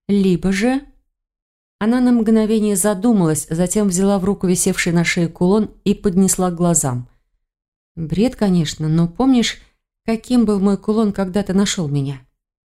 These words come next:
Войтых снова нахмурился. Этот момент почти вылетел у него из головы. Но теперь он вспомнил.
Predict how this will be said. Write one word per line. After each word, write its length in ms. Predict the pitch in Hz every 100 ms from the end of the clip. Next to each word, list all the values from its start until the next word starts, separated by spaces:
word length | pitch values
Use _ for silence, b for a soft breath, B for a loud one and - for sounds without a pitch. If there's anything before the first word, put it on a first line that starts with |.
| _ _ _ -
Войтых 360 | 208 254 254
снова 300 | - 233 208
нахмурился. 800 | 165 151 - 147 135 127 - - _ _ _ _ _ _ -
Этот 300 | 180 254 247
момент 400 | 214 175 139 -
почти 340 | 165 - -
вылетел 400 | 185 175 175 208
у 60 | 190
него 220 | 170 165
из 120 | 160
головы. 460 | 147 160 165 139 92 _ _ _ _ _ -
Но 120 | 147
теперь 320 | - - 135
он 80 | -
вспомнил. 540 | - - 131 131 -